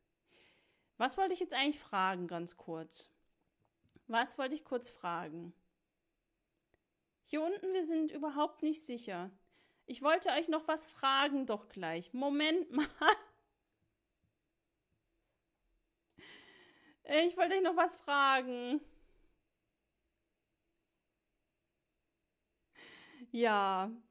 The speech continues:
Ja, manchmal, wie gesagt, ähm,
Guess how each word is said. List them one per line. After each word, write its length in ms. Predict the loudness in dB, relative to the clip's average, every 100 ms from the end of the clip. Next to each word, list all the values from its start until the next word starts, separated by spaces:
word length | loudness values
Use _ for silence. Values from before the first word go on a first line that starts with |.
| _ _ _ _ _ _ _ _ _ _ _ _ _ _ _ _ _ _ _ _ -20 -20 -20 _ -2
Ja, 200 | 2 4
manchmal, 440 | 2 2 0 0
wie 100 | -2
gesagt, 380 | -2 0 0 0
ähm, 640 | 0 2 2 -2 -4 -6